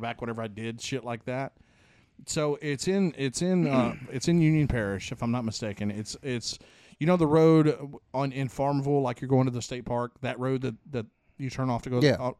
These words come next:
Speaker 1: anyway. So it's that long ass road, like, ten or fifteen miles down. There's a house, and it's like a big two-story, uh, like, mansion looking house. Looks kinda like a, maybe a, a, a plantation home.
Speaker 2: Okay.
Speaker 1: It's,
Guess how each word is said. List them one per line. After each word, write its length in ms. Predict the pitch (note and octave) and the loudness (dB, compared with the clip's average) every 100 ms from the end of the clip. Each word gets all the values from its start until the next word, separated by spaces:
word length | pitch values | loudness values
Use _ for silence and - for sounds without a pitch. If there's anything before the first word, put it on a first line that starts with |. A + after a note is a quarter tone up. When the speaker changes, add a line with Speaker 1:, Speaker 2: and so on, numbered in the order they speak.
| - | -10
Speaker 1:
anyway. 280 | B2 G#2+ - - - - - | -8 -8 -10 -16 -20 -20 -20
So 160 | - D#3 | -4 -2
it's 100 | D3 | 0
that 160 | F#3+ F#3+ | -2 2
long 320 | E3 F3 E3 | 2 2 2
ass 220 | D#3+ - | -2 -4
road, 260 | C#3+ C#3 B2 | -6 -6 -6
like, 180 | B2 | -8
ten 160 | - F#3 | -4 -2
or 40 | |
fifteen 320 | F#3 E3+ F3 D3+ | -2 -2 -2 0
miles 260 | C3+ A#2 | 0 -2
down. 320 | A#2+ A2 G#2 - _ _ _ _ _ - - | -4 -4 -6 -8 _ _ _ _ _ -20 -4
There's 200 | C#3+ C3+ | -4 -2
a 40 | |
house, 520 | B2+ G#3 C3 F2+ - - | -4 -2 -2 -2 -6 -6
and 120 | B2 | -6
it's 160 | A#2+ | -6
like 200 | D3+ C#3+ B2 | -4 -2 -2
a 80 | |
big 380 | G#2+ - E3 D#3+ | -6 -4 -4 -4
two-story, 800 | - F3+ D#3 - D3+ D#3 C#3 C3 - - - - - | -6 -4 -4 0 2 2 2 -2 -6 -20 -20 -20 -12
uh, 120 | A2+ A2 | -10 -8
like, 180 | A#2 A2+ | -8 -6
mansion 640 | B2 C#3 D#3 - A#2+ G2+ | -4 -4 -4 -4 -4 -4
looking 220 | A#2 A2 A2+ | -4 -4 -6
house. 140 | G2+ | -4
Looks 200 | C#3 C#3+ | -4 -6
kinda 160 | - D#3 | -6 -4
like 180 | D3 C#3 | -2 -2
a, 140 | B2 | -2
maybe 420 | A#2+ B2+ C3 B2 | 0 0 0 0
a, 80 | A#2 | 0
a, 680 | G#2+ G#2 G#2+ G#2 G2 D#2 G#2 | -2 -2 -2 -2 -6 -6 -8
a 40 | G2+ | -4
plantation 560 | C#3+ C3 C#3 C3 D3+ | -2 -2 -2 -4 0
home. 300 | D3+ E3 E3 - _ - | 2 2 -2 -6 _ -4
Speaker 2:
Okay. 280 | G#2 G#2 C3 | -2 -2 -4
Speaker 1:
It's, 300 | C#3 - - | -6 -8 -14